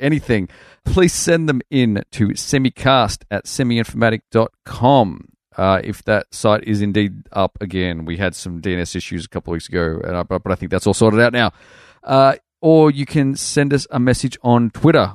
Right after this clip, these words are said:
which is not having D N S issues, where you can find us at Semi Informatic. Maybe we can release the podcast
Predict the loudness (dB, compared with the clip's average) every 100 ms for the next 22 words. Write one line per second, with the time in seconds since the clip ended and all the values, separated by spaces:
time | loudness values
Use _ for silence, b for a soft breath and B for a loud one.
0 | -10 -14 -14 -4 -4 0 2 2 0 -2
1 | -2 0 -4 -6 -6 -8 -10 -16 -2 0
2 | 0 -2 -6 -6 -2 -2 -2 -6 -8 -8
3 | -10 -10 -8 -4 -4 -6 -2 0 0 -4
4 | -16 _ _ _ -2 -2 0 0 0 0
5 | 0 -2 -6 -2 -2 0 0 0 -2 -8